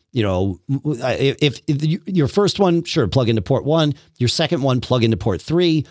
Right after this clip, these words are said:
your third one, two, your fourth one, four, right? Like, do it that way and, and just balance it intelligently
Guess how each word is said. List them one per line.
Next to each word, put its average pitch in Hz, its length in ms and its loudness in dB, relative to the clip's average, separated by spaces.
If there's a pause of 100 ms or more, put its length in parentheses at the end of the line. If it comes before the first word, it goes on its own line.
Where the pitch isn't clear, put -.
(220)
your 101 120 0
third 143 240 2
one, 120 240 2
two, 127 500 2
your 107 180 0
fourth 104 300 -4
one, 95 160 -2
four, 85 240 -6
right? 92 240 -2
Like, 107 200 -2
do 123 160 2
it 110 100 -2
that 95 200 0
way 95 220 0
and, 87 160 -2 (360)
and 147 260 2
just 185 180 -2
balance 226 320 0
it - 80 -6
intelligently 180 640 0